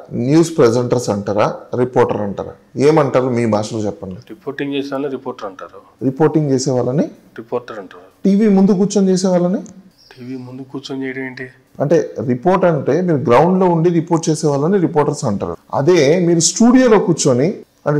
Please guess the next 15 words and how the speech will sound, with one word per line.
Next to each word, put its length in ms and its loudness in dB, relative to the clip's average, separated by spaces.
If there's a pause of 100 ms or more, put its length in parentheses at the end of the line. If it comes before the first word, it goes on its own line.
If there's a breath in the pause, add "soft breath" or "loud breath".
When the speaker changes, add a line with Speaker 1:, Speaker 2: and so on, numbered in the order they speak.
(120)
Speaker 1:
టీవీలోకి 400 4
వచ్చేవాళ్ళు, 580 2 (260)
టీవీ 140 2
ముందుకు 340 2
వచ్చేవాళ్ళు, 500 2 (300)
సారీ 480 2
టీవీ 240 2
ముందు 180 -2
అనేది 200 0
Speaker 2:
Anchors 540 -4
or 120 2
news 100 -8
Speaker 1:
ఆ. 120 -2
Speaker 2:
presenters? 400 -8 (500)
Speaker 1:
Anchors 320 2